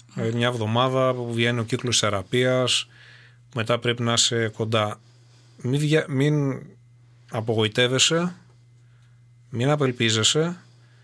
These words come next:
Speaker 2: Πρέπει να έχεις πίστη και ελπίδα και να κάνεις τα πάντα βήμα-βήμα.
Speaker 1: Θέλει ψυχραιμία, θέλει ψυχραιμία.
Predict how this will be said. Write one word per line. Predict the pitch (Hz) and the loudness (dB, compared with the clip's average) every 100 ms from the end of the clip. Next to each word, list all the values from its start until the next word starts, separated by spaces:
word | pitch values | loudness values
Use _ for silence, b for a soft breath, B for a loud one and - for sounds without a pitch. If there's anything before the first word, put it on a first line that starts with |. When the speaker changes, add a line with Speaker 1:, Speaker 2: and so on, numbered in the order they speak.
| b b b b b | b b b b b
Speaker 2:
Πρέπει | - 127 | -2 0
να | 131 135 | 2 2
έχεις | - - | 2 0
πίστη | - 131 123 - 110 98 92 160 147 B B B B B B - | 2 2 2 2 0 -2 -4 -10 -14 B B B B B B -8
και | 107 | -4
ελπίδα | 101 101 117 131 175 208 - b b b b b b b b | -2 0 2 4 2 0 -8 b b b b b b b b
και | - | -2
να | 117 | 0
κάνεις | 117 151 160 151 - _ - - | 2 2 2 0 -2 _ -20 -4
τα | 117 | -2
πάντα | 147 151 156 156 160 - _ - _ - - | 2 2 4 2 0 -6 _ -20 _ -20 -8
βήμα-βήμα. | 123 139 147 131 123 117 90 - - _ - - _ - - - - B B B | -2 2 4 2 2 0 0 -8 -20 _ -20 -20 _ -20 -20 -20 -20 B B B
Speaker 1:
Θέλει | - 214 202 - - | 0 0 0 -12 -4
ψυχραιμία, | - - - 190 180 170 165 - - | -2 -2 0 2 4 2 0 -8 -16
θέλει | - 180 175 170 - | -4 -2 -2 -6 -6
ψυχραιμία. | - - - 185 180 160 160 | -4 -4 -2 0 2 2 0